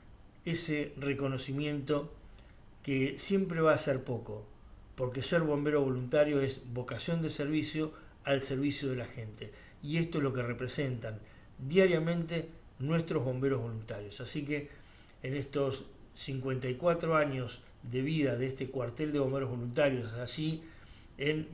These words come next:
Monseñor Fagnano y Belgrano de Carmen de Patagones, es un buen día, es un buen momento para dejarle siempre nuestro reconocimiento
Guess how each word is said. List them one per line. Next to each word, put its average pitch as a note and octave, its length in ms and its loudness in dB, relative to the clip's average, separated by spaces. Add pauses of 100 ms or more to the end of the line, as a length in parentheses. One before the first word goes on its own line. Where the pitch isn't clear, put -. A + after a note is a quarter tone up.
Monseñor B2+ 540 -2
Fagnano C3+ 600 0
y C#3 120 -4
Belgrano C3+ 560 2
de A2+ 160 -6
Carmen B2 300 -4
de A#2 80 -6
Patagones, D3 600 -2 (380)
es - 200 -4
un B2 160 -2
buen D#3+ 220 6
día, D#3+ 320 4
es B2 160 0
un B2 120 -2
buen D#3 180 6
momento D3+ 640 2 (360)
para C3+ 460 0 (400)
dejarle C#3 480 4
siempre E3 600 0 (200)
nuestro D3+ 420 2
reconocimiento C3+ 880 -2